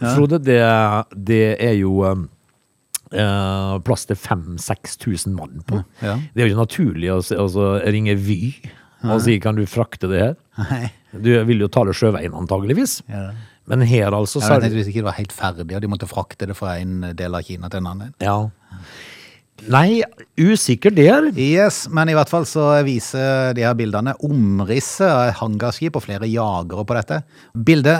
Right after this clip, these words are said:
Speaker 1: eh, fra denne satellitten viser i hvert fall omrisset av det som skal da, eh, ja, de som har tolket det da, til å være et hangarskip da, som de spekulerer i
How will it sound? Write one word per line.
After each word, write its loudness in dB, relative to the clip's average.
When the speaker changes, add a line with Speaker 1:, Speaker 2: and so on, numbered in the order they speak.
Speaker 1:
eh, 4
fra 0
denne 2
satellitten -2
viser -4
i -2
hvert -6
fall -4
omrisset -2
av -2
det -4
som -6
skal -8
da, -6
eh, -10
ja, -16
de -14
som -10
har -6
tolket -6
det -2
da, -2
til -4
å -6
være -8
et -18
hangarskip -12
da, -12
som -10
de -2
spekulerer 0
i -12